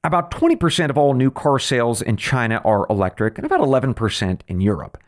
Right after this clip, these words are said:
Uh, the United States, for what it's worth, is about five point eight percent. In terms of the most popular cars, the company Tesla still holds the crown in global rankings.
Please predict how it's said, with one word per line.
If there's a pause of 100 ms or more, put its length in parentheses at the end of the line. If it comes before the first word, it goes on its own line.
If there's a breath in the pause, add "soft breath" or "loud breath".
(500 soft breath)
Uh,
the
United
States,
for
what
it's
worth,
is
about (180)
five
point
eight
percent. (1040 loud breath)
In
terms
of
the
most
popular
cars,
the
company
Tesla
still
holds
the
crown
in
global
rankings.